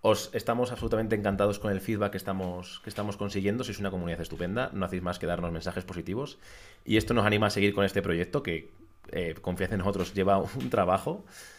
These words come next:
Este último podcast, eh, han sido más de cuatro horas que esperamos disfrutéis.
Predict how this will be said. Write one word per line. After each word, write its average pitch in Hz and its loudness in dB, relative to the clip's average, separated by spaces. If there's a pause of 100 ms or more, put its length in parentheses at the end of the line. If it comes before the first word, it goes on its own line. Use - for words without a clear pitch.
(160)
Este 117 4
último 113 4
podcast, 98 2
eh, 90 0
han 87 -2
sido 92 0
más 90 2
de 90 -2
cuatro 85 0
horas 87 -2
que 78 -4
esperamos 80 -6
disfrutéis. 92 -4